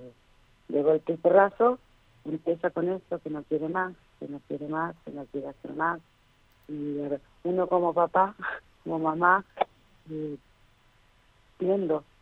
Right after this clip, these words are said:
lo que había logrado, es, insistiendo para que siga, que no deje. Hoy, hoy nos damos cuenta el por qué, ¿no?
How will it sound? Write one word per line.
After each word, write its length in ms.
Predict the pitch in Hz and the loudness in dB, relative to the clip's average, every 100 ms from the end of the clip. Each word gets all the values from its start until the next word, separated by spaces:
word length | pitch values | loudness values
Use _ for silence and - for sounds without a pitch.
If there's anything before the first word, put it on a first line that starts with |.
| _ _ _ _ _ - | _ _ _ _ _ -2
lo 200 | 156 139 | 0 0
que 300 | - 156 - - - - | 2 4 4 2 -12 -6
había 360 | 156 165 170 | -2 0 2
logrado, 600 | 170 170 175 175 170 170 | 4 4 6 6 6 2
es, 80 | 165 - _ _ _ _ _ - 151 - | -2 -10 _ _ _ _ _ -12 -6 -2
insistiendo 720 | 160 160 160 - 180 170 156 | -2 -4 -8 -2 -2 0 -2
para 200 | 151 147 | -2 -2
que 140 | 151 - | -8 -8
siga, 360 | 165 165 156 151 - | -4 -2 -4 -6 -8
que 100 | 160 | -6
no 220 | 170 165 | -4 -4
deje. 800 | 151 160 165 160 _ 151 147 - _ _ _ _ _ _ _ _ _ _ _ _ _ _ _ _ - 151 | -2 -2 -2 -6 _ -2 -2 -6 _ _ _ _ _ _ _ _ _ _ _ _ _ _ _ _ -14 0
Hoy, 240 | 170 160 | 2 4
hoy 220 | 165 151 - _ _ - | 4 2 -2 _ _ -8
nos 140 | 170 | 0
damos 260 | 165 160 156 | 2 2 4
cuenta 320 | - 170 156 | 6 6 6
el 60 | 156 | -2
por 200 | 160 151 | -2 4
qué, 140 | 170 | 4
¿no? 220 | 156 151 | 4 0